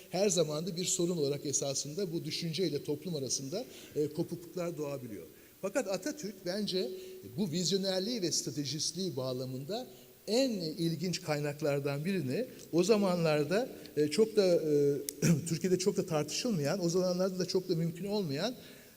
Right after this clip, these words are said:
Amerikan pragmatizminden alıyor. Amerikan pragmatizmini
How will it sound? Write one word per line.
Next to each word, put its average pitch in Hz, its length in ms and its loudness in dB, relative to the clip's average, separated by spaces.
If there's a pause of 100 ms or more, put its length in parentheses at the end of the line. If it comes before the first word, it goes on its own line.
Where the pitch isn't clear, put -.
(220)
Amerikan 202 640 2
pragmatizminden 156 880 0
alıyor. 87 400 -8 (840)
Amerikan 185 560 2
pragmatizmini 185 880 0